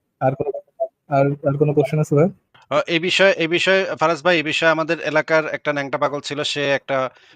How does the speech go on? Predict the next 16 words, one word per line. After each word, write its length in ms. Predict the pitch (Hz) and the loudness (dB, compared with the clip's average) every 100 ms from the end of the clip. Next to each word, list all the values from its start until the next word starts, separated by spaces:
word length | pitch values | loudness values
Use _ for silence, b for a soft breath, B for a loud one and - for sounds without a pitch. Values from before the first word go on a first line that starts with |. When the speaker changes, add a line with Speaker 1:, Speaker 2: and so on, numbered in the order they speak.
| - | -10
Speaker 2:
খুবই 140 | 131 | -8
গুরুত্বপূর্ণ, 540 | 127 135 147 135 139 135 | -6 -8 -8 -8 -4 -2
আহ, 360 | 135 120 117 | -2 -4 -6
মানে 360 | 120 117 120 113 | -6 -6 -8 -6
আয়াত 300 | 127 135 135 | 0 2 2
বলেছেন। 460 | 120 123 - 160 196 _ _ _ 123 | -2 -6 -6 -10 -12 _ _ _ -6
আহ, 140 | 123 | -6
তিনি 200 | 147 160 | -4 -2
বলেছেন, 440 | 160 160 156 131 135 | -2 -2 -2 -2 -4
"একটা 240 | 135 143 | -6 -6
ব্যাঙ 420 | 110 135 143 156 139 | 0 2 2 -2 0
পাত 160 | 143 131 | 0 0
দিয়ে 500 | 123 147 147 165 185 - | -2 -2 -2 -2 -4 -6
মহাবিশ্বের 460 | 127 127 127 - 131 | -6 -6 -6 -6 -8
উৎপত্তি 340 | - 123 135 | -8 -14 -12
ঘটিয়েছে।" 460 | 120 120 107 - | -12 -10 -12 -14